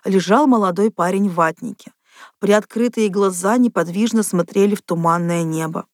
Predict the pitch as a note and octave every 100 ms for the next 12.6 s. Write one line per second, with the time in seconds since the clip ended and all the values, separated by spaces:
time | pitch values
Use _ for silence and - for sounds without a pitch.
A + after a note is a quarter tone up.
0 | _ _ _ - - - G#3 - B3 A#3
1 | A3 A3 G#3 G3+ B3 A#3 F#3 F#3+ F3 F#3
2 | G3 G3+ F#3 F3 E3 E3 - - _ _
3 | - - G3 G3 D4+ - B3+ A#3 A3+ A3+
4 | A3 - G#3+ G#3+ G3 E3+ E3+ - - _
5 | _ _ - _ - C4+ D#4 - - F3+
6 | G3 F#3 G3 E3+ F#3+ C#4+ C4 A#3 F#3+ F#3
7 | F3+ F#3 G#3 G3 F#3+ F3 F3 D#3 D#3+ _
8 | _ _ - A3+ A3 G#3 G3+ G3 G3 F#3+
9 | F#3+ F3+ E3 F3 - - _ - B3 B3
10 | A3+ - E3 E3+ E3 D#3+ D3+ D#3 D#3 -
11 | _ _ - - - G3 A3+ A#3 A#3 G3
12 | F3+ F#3+ F3+ - G2 -